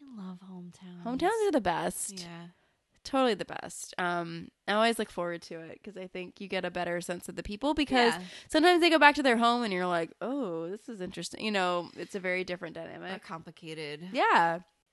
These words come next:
Speaker 2: Yeah, so that's kind of the episodes.
Speaker 1: Yeah.
Speaker 2: Um, it was a
Speaker 1: Fun season, you
Speaker 2: whirlwind.
Speaker 1: know, I've been enjoying watching it again.
Speaker 2: I know, it's making me sad that I don't travel
Speaker 1: You gotta
Speaker 2: anymore.
Speaker 1: go back and, like, watch more of these older seasons.
Speaker 2: Yeah, no, they're great. I think after this,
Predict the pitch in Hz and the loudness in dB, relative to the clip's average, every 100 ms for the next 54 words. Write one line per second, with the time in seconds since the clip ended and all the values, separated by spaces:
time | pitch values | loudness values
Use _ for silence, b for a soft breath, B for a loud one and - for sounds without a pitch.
0 | _ _ _ _ _ _ _ _ _ - | _ _ _ _ _ _ _ _ _ -10
1 | 381 381 370 - 339 415 370 240 247 381 | -4 0 0 -2 -2 -2 0 0 -2 -2
2 | - 170 170 196 330 302 196 190 190 185 | -2 -2 -2 -4 -6 -4 0 2 0 -2
3 | 180 175 _ _ _ _ _ _ _ 226 | -6 -10 _ _ _ _ _ _ _ -16
4 | 214 196 196 190 - B B B B - | -10 -10 -10 -12 -18 B B B B -6
5 | 571 571 190 262 226 185 190 233 247 302 | -4 -4 -2 0 0 -2 -6 -4 -4 -6
6 | 403 381 285 226 202 190 175 185 175 165 | -10 -10 -10 -10 -10 -10 -12 -12 -14 -14
7 | 160 156 165 175 226 277 269 214 254 254 | -14 -14 -14 -16 -12 -8 -8 -6 -8 -8
8 | 302 285 269 240 214 196 190 185 - 180 | -6 -6 -2 -2 0 -2 -2 -4 -6 -8
9 | 175 175 226 233 247 233 254 254 214 202 | -6 -2 0 2 2 2 2 2 0 -2
10 | - 202 185 175 165 165 - 170 156 - | -8 -10 -8 -8 -8 -10 -18 -10 -10 -10
11 | - 175 151 147 147 147 127 - - - | -14 -14 -14 -14 -16 -16 -18 -18 -20 -20
12 | - - 220 277 427 214 226 226 220 254 | -20 -6 0 4 4 2 0 -2 0 0
13 | - 208 247 233 - 220 226 214 240 240 | 0 -2 -2 -4 -2 -4 -4 -4 -4 -6